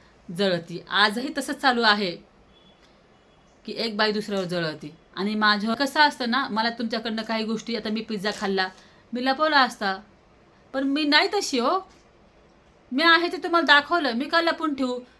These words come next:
हा, मी गेले आज पार्टीला, तुम्हाला सांगितलं हो, मी पार्टीला गेलते, व्हिडिओ बनवला, छानपैकी तुमच्यासमोर सादर केला मी व्हिडिओ. तर असं त्या, त्या ताईंनी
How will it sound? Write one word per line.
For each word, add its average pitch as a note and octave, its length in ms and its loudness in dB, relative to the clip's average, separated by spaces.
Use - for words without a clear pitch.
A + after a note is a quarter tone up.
हा, D4 80 6
मी E4 120 0
गेले D4 320 0
आज C#4 220 4
पार्टीला, B3+ 500 0
तुम्हाला B3 240 -4
सांगितलं D4 420 -6
हो, A#3+ 120 -2
मी B3+ 80 -2
पार्टीला A3+ 400 -4
गेलते, A3 380 -8
व्हिडिओ G3+ 240 -4
बनवला, F#3+ 440 -6
छानपैकी G#3 420 -4
तुमच्यासमोर F#3+ 460 -8
सादर F3+ 400 -6
केला F3 180 -4
मी F3+ 120 -6
व्हिडिओ. E3+ 320 -4
तर G#3 100 -2
असं A3 520 0
त्या, G#3 180 2
त्या G#3+ 280 -2
ताईंनी G3+ 400 -2